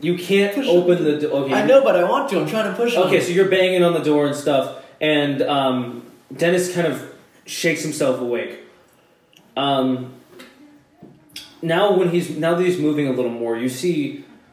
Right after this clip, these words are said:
Speaker 1: more than just, like, his graying skin. And you see <sighs> his teeth. There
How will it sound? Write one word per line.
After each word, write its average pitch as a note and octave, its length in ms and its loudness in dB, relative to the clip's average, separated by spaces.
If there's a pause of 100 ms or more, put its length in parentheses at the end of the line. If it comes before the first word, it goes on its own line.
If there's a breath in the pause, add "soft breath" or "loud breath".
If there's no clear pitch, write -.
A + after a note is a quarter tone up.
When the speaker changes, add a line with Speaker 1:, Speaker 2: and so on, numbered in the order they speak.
Speaker 1:
more C#3+ 320 0
than C#3+ 200 -2
just, B2+ 300 -4
like, A#2+ 200 -2
his A#2+ 140 -12
graying A#2+ 520 -2
skin. - 580 -8 (1400)
And C3+ 140 -4
you C#3+ 60 -2
see F#3+ 540 -6 (920)
<sighs> - 60 -20 (680 loud breath)
his - 480 -12
teeth. - 460 -8 (2750)
There E3+ 580 -2